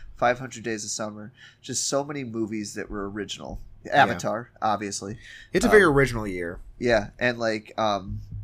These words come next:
Speaker 1: it was just so much fun. And then, like, outside of movies, just pop culture, like, Michael Jackson passing away, that was so legendary. Then all these other <laughs> celebrities were dying. Remember
Speaker 2: It's a
Speaker 1: that
Speaker 2: tentpole,
Speaker 1: shit?
Speaker 2: it's a tentpole year.
Speaker 1: Yeah,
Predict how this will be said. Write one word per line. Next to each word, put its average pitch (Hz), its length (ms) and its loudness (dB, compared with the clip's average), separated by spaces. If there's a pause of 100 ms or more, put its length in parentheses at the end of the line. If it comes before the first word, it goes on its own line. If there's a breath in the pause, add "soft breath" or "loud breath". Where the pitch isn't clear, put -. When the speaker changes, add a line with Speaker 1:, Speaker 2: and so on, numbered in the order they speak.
Speaker 1:
it 127 80 2
was 131 160 -2
just 120 160 -4
so 123 100 -2
much 120 160 -6
fun. 120 200 -4
And 110 100 -8
then, 113 140 -4
like, 110 240 -8
outside 113 420 2
of 104 100 -8
movies, 110 340 -4
just 101 140 -12
pop - 220 -6
culture, 104 320 -8
like, 98 180 -10 (300 soft breath)
Michael 110 240 -2
Jackson 110 480 -4
passing 98 360 -2
away, 98 200 -4
that 95 160 -4
was 104 100 -8
so 107 360 -2
legendary. 104 540 -6
Then 101 260 -12
all 107 160 -4
these 104 180 -8
other 107 180 -6
<laughs> - 120 -10
celebrities - 540 -4
were 139 80 -6
dying. 110 520 -4
Remember 123 160 -4
Speaker 2:
It's 135 80 0
a - 20 4
Speaker 1:
that 196 100 2
Speaker 2:
tentpole, 202 280 2
Speaker 1:
shit? - 40 -8
Speaker 2:
it's 147 100 -2
a - 20 -10
tentpole 208 440 0
year. 131 280 -2 (300 soft breath)
Speaker 1:
Yeah, 113 260 4